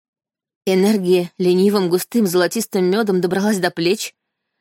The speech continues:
а после — до внутренних органов и, наконец, до сознания. И только тогда, когда я позволила магической силе действовать так, как ей того хочется, что-то произошло. Боль исчезла.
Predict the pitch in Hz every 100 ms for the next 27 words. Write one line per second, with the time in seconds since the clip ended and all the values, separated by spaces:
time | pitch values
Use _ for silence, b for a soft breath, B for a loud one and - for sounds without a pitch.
0 | _ 196 190 233 277 240 196 202 214 240
1 | 220 202 196 185 233 233 233 220 208 233
2 | 226 269 - - _ _ _ _ _ -
3 | 196 - 208 233 196 175 170 - _ _
4 | _ _ _ _ - 190 190 185 - 175
5 | 175 226 185 175 165 180 202 190 185 170
6 | 160 160 196 190 170 - _ _ 180 180
7 | 190 196 - 180 - 240 202 165 208 214
8 | 190 180 - 214 226 - _ _ - -
9 | 220 214 180 185 180 190 233 214 - -
10 | - _ _ _ _ _ _ - - 214
11 | 202 - 190 185 196 - 170 160 _ _
12 | _ _ _ _ _ _ _ - 175 269
13 | 214 - 285 208 170 143